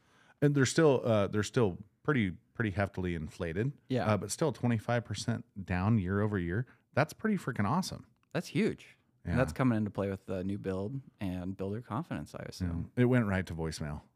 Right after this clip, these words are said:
Speaker 2: Oh.
Speaker 1: Yeah, so
Speaker 2: Yeah,
Speaker 1: I don't, I
Speaker 2: that's
Speaker 1: don't think,
Speaker 2: okay.
Speaker 1: I don't think she's down, but that's all right. This is, uh, this is the G-, Greg and Randy Truth in Lending Happy Hour.
Speaker 2: Yeah, who needs her right now?
Speaker 1: Um, you know, home inven-,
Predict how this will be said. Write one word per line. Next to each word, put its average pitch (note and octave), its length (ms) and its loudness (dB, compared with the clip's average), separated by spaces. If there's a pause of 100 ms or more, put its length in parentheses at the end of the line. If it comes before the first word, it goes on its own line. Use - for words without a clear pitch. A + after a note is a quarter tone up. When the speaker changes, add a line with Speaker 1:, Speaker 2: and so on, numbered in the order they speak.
(120)
Speaker 2:
Oh. G#2+ 320 0
Speaker 1:
Yeah, E2+ 220 0
so - 160 -4
Speaker 2:
Yeah, F2+ 100 4
Speaker 1:
I F#2 40 2
don't, F#2+ 200 0
I - 60 2
Speaker 2:
that's G2+ 120 4
Speaker 1:
don't G2 100 0
think, G2 100 0
Speaker 2:
okay. - 80 -14 (200)
Speaker 1:
I B2 60 4
don't B2 120 6
think A#2 120 6
she's G#2+ 160 -4
down, A#2+ 220 4
but G2 60 0
that's A2+ 180 2
all F#3 80 4
right. A2 100 4
This A#2+ 200 0
is, A#2 160 2
uh, A#2 180 6
this A#2 220 2
is A2 100 -2
the G2+ 220 0
G-, A#2 300 -4
Greg A#2 280 6
and B2 100 6
Randy A2 280 4
Truth G#2 260 -2
in G#2+ 80 2
Lending G2 220 0
Happy G#2+ 420 0
Hour. D#2 380 -2 (100)
Speaker 2:
Yeah, C#3 200 -2
who F3+ 120 2
needs D#3 240 4
her G#2 280 -10
right F2+ 200 -8
now? E2+ 480 2
Speaker 1:
Um, C#2+ 300 -6 (420)
you G#2 60 4
know, G2 80 6
home G2+ 240 2
inven-, F#2+ 300 2